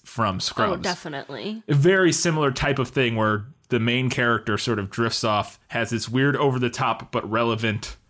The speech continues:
Speaker 2: Mm-hmm.
Speaker 1: fantasy play in his head, and then comes back. And I was trying to think of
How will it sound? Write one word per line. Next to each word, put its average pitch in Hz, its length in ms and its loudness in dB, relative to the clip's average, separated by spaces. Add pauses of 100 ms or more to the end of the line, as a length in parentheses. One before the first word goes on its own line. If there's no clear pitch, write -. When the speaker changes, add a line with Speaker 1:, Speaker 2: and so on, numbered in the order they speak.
Speaker 2:
Mm-hmm. 202 520 -4
Speaker 1:
fantasy 110 840 0 (280)
play 120 240 0
in 110 60 0
his 104 120 -4
head, 104 320 -2
and 101 160 -2
then 104 140 -4
comes 104 240 -4
back. 98 460 -4 (580)
And 156 140 -2
I 147 80 2
was 143 100 0
trying 226 280 0
to 143 40 0
think 165 300 -2
of 120 100 -4